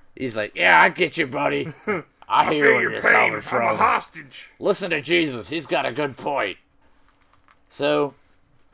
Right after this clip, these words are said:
Speaker 1: the heist is going on. They're gonna make their escape.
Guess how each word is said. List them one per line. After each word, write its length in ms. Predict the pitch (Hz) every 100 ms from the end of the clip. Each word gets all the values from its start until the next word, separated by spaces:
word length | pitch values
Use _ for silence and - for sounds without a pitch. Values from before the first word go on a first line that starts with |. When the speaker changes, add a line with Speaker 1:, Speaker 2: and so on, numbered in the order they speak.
| _ _ -
Speaker 1:
the 100 | 135
heist 300 | 185 196 170
is 120 | 135
going 280 | 160 147 143
on. 340 | 143 143 127 110 -
They're 100 | 127
gonna 420 | 147 131 120 104 -
make 220 | 120 127
their 120 | 127
escape. 460 | 110 - 160 156